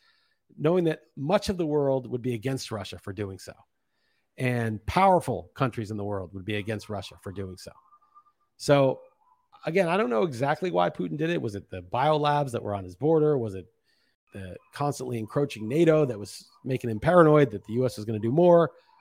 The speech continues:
I don't know. I don't know what the reason was. Is he just a rapacious monster who just wants to kill Ukrainians and take their territory? Does he feel that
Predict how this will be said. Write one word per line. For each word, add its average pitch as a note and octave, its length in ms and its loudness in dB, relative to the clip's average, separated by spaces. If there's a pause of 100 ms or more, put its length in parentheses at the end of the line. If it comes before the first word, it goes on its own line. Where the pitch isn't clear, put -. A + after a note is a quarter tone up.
(120)
I G#3 120 6
don't A#3+ 140 8
know. G3+ 360 8
I D3+ 80 -2
don't F3 120 2
know E3 120 4
what D3 340 2
the C#3 60 -2
reason C#3 300 2
was. C3+ 320 0 (160)
Is A2 100 -6
he A2 80 -6
just G#2+ 240 -8
a G2 120 -4
rapacious A#2+ 600 -6
monster C3+ 480 -4
who G#2 140 -6
just G#2+ 180 -16
wants A#2 220 -6
to A2 60 -20
kill A2+ 180 -6
Ukrainians B2+ 560 -4
and F#2 100 -12 (320)
take C#3 180 0
their A2+ 120 -6
territory? B2+ 680 2
Does F2+ 180 -10
he F2+ 80 -12
feel G2+ 240 -8
that G2 140 -12